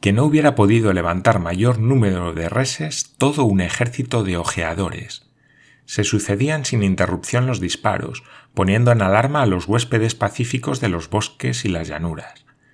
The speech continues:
El joven Roberto, al lado del mayor McNabbs, hizo maravillas. A pesar de las recomendaciones de su hermana, el valiente niño iba siempre a la cabeza del grupo de cazadores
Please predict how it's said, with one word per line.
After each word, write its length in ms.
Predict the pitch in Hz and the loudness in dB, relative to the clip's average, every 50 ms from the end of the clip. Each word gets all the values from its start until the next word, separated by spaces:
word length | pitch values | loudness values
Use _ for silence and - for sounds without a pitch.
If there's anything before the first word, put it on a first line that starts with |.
| _ _ _ _ _ _ _ - | _ _ _ _ _ _ _ -4
El 120 | 104 98 | -2 -2
joven 280 | 98 - 139 151 147 135 | 0 4 4 4 6 6
Roberto, 460 | 131 127 135 143 135 - 127 135 143 | 6 4 4 4 2 0 -2 0 0
al 160 | 127 98 90 | 2 2 4
lado 240 | 90 95 107 110 101 | 4 4 4 4 4
del 140 | 95 90 85 | 2 2 0
mayor 360 | 82 80 87 92 101 92 87 | 0 -2 0 2 0 0 0
McNabbs, 580 | 85 82 82 92 101 110 113 123 123 - - - | -2 -4 -4 -2 -2 -2 -2 -4 -6 -8 -12 -8
hizo 360 | - 117 123 120 - - 147 135 | -4 -2 -2 0 0 -2 -2 -2
maravillas. 760 | 110 98 80 80 98 127 131 95 - - - - - _ _ _ _ _ _ _ - - _ _ - | -2 -2 -2 -2 -2 -2 -2 -2 -6 -6 -10 -14 -20 _ _ _ _ _ _ _ -20 -20 _ _ 0
A 120 | - 92 | 0 2
pesar 300 | 95 95 - - 120 117 | 2 2 4 4 2 4
de 80 | 117 120 | 6 4
las 160 | 113 107 104 | 4 4 4
recomendaciones 760 | 107 101 - 101 101 98 101 104 101 - - 135 110 92 85 | 0 0 0 0 0 0 0 -2 -4 -4 -2 -2 -2 0 -2
de 120 | 87 85 | -4 -6
su 120 | - - 98 | -4 -4 -2
hermana, 440 | 98 104 123 131 127 117 - - - - - - - - | 0 0 0 0 -2 -4 -6 -10 -16 -20 -20 -20 -16 -8
el 140 | - 98 90 | -4 -2 2
valiente 420 | 87 95 113 131 135 127 110 95 | 2 4 4 2 2 2 0 2
niño 400 | 92 117 147 160 160 170 185 190 - | 2 2 2 0 0 -2 -2 -4 0
iba 260 | - 110 101 87 82 | 2 2 2 2 0
siempre 300 | - - 113 113 - 101 90 | 0 -2 -2 0 2 0 2
a 40 | |
la 120 | 85 85 82 | 0 0 -2
cabeza 380 | - 87 87 101 98 - 120 | -2 -2 -2 -2 0 0 0
del 160 | 101 87 85 85 | 0 0 0 -2
grupo 240 | 90 98 98 104 | -2 0 2 2
de 100 | 95 90 | 2 2
cazadores 640 | - 104 95 - 120 120 120 120 120 131 135 - - | 2 0 0 2 2 2 4 4 2 2 0 -2 -8